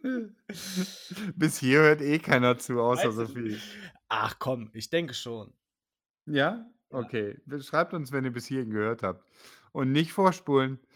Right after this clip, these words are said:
Speaker 1: Obwohl, jetzt ist eh egal. Was hast du denn auf zwei?
Speaker 2: Den Double Cheeseburger.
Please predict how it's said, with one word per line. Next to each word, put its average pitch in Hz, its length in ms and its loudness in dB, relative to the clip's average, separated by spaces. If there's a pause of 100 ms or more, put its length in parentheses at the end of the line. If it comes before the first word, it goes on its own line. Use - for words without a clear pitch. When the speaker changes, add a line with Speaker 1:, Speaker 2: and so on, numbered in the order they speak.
(440)
Speaker 1:
Obwohl, 120 340 0
jetzt 107 300 -2
ist 123 320 -12
eh 110 180 -4
egal. 92 360 -6 (960)
Was 156 240 -2
hast 214 120 -2
du 240 40 -2
denn 220 80 0
auf 151 160 -4
zwei? 143 460 -4 (560)
Speaker 2:
Den 98 380 -8
Double 127 340 -6
Cheeseburger. 107 1300 -8